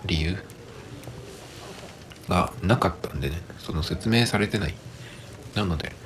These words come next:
なんでかなというのがちょっとわかんないんですけど、まあ、もしかしたらその、体調面のことかもしれないんですけどね。だけどちょっとわかんないんですけど。まあ、これは冗談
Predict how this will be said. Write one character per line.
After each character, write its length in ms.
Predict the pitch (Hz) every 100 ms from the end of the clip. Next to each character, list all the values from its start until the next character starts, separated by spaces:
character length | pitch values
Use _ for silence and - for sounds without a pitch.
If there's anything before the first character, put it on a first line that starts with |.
| - - - - - - -
な 120 | 117
ん 80 | 107
で 80 | 90
か 100 | -
な 120 | 76
と 680 | - - - - - - 95
い 80 |
う 40 | 90
の 60 |
が 80 | 82
ち 80 | 80
ょ 20 |
っ 40 | 85
と 140 | -
わ 80 | 73
か 120 | 90
ん 60 | 82
な 80 |
い 40 | 76
ん 20 |
で 80 | -
す 120 | -
け 60 | -
ど、 60 |
ま 80 | 107
あ、 20 |
も 120 | 107
し 100 | 147
か 80 | -
し 60 | 143
た 120 | 175
ら 80 | 180
そ 100 | 85
の、 200 | 71 64 - - - - -
体 180 | - 82
調 180 | - 87
面 160 | 85 76
の 80 |
こ 100 | -
と 80 | -
か 160 | - 156
も 100 | 135
し 120 | -
れ 80 | 73
な 100 | 71
い 60 |
ん 20 | 73
で 80 |
す 80 | -
け 80 | -
ど 40 | -
ね。 60 | - - - - - - - - - - - - - - - - - - - - -
だ 100 | 98
け 100 | -
ど 80 | 87
ち 120 | 113
ょ 20 |
っ 40 | -
と 220 | - 71 - - - - - - -
わ 100 | -
か 140 | 85 95
ん 80 | 76
な 80 |
い 60 | -
ん 20 |
で 100 | -
す 100 | -
け 100 | -
ど。 60 | - - - - - - - -
ま 300 | 104 90 -
あ、 0 | - -
こ 100 | -
れ 80 | 98
は 80 | 120
冗 200 | 113 117
談 260 | 135 104